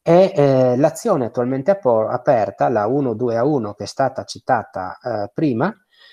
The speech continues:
perché va a finanziarci l'innovazione di processo o l'innovazione organizzativa. Qua troverete anche le definizioni, sono definizioni tecniche, ma guardate l'am-, l'ampliamento della cosa, si parla di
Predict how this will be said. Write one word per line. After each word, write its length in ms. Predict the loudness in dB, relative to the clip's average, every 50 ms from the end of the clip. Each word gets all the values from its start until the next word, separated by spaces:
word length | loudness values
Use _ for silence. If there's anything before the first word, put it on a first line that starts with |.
| _ _ _ _ _ _ _ _ _ _ _ _ _ _ _ _ _ _ _ _ _ _ _
perché 260 | 0 0 2 4 2
va 200 | 4 4 4 2
a 160 | 2 0 -2 -2
finanziarci 1040 | -2 -4 -2 0 0 0 -2 -2 -2 -2 -2 -2 -2 -8 -10 -10 -10 -10 -10 -10 _ _ _ _ _ _ _ _
l'innovazione 920 | _ -2 -2 0 0 0 0 0 0 0 -2 -2 -4 -2 -2 -2 -2 -4 -4
di 160 | -2 -2 -2
processo 680 | -2 -2 -4 -6 -4 -2 -2 -2 -4 -10 -14 -14 -16 _ -2
o 100 | 0 0
l'innovazione 680 | 0 0 0 -2 -2 -2 -4 -6 -6 -6 -6 -6 -6
organizzativa. 800 | -10 -8 -8 -6 -6 -6 -4 -6 -6 -6 -6 -8 -8 -10 -14 -20 _ _ _ _ _ _ _ _ _ _ _ _ _ _ _ -6
Qua 200 | 2 2 2 2
troverete 480 | 2 0 0 2 2 2 0 0 0 0
anche 240 | 0 0 -2 -4 -4
le 100 | -4 -4
definizioni, 760 | -6 -10 -8 -8 -8 -8 -8 -6 -6 -6 -4 -4 -6 -6 -8
sono 200 | -8 -6 -6 -4
definizioni 540 | -4 -4 -4 -4 -6 -6 -6 -6 -6 -4 0
tecniche, 380 | 0 0 0 0 -4 -4 -2
ma 100 | -2 0
guardate 420 | 2 2 2 4 2 0 2 2 0
l'am-, 280 | 0 0 0 -2 -6 _
l'ampliamento 1000 | -4 -2 -2 -2 -4 -4 -4 -4 -2 0 2 2 2 2 0 -2 -4 -6 -6
della 280 | -4 -4 -4 -4 -4 -6
cosa, 280 | -4 -2 -2 0 -2 -2
si 140 | -6 -4
parla 260 | 0 2 2 4 4 0
di 400 | 0 0 -2 -2 -2 -4 -8